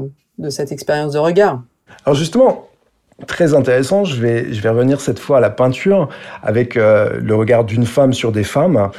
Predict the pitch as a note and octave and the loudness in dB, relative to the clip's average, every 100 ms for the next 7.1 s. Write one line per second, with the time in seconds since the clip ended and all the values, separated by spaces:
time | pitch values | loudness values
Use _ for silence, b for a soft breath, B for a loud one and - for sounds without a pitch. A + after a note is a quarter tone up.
0 | B B B - A#2+ A#2+ B2 B2 B2+ B2 | B B B -2 2 4 4 2 0 -4
1 | B2+ A#2 A2 - E3 D#3 - A2+ C3+ D3 | -6 -10 -12 -10 -12 -14 -10 -2 2 2
2 | C#3 - - A3 A#3+ C3 B2+ A#2 A2 A2+ | 2 -2 0 2 2 0 0 -2 -2 -2
3 | A2 A2 G#2 A2 A2 - B2 C#3+ C3+ C3+ | -2 -4 -4 -6 -6 -6 -2 0 0 2
4 | F#3+ F#3 F3+ D3+ A#2+ C3+ D#3+ - - C3+ | 2 2 2 2 4 2 2 -4 -6 -2
5 | A#2+ A#2+ - G#2 G2+ F#3+ G3 F#3+ E3+ D3 | 0 -2 -8 -12 -2 2 2 2 0 2
6 | C3+ G2+ A2 A#2 C3+ A#2+ A2 A2 - F3+ | 2 0 -2 -4 -4 -4 -2 -4 -2 -2
7 | C3+ | -2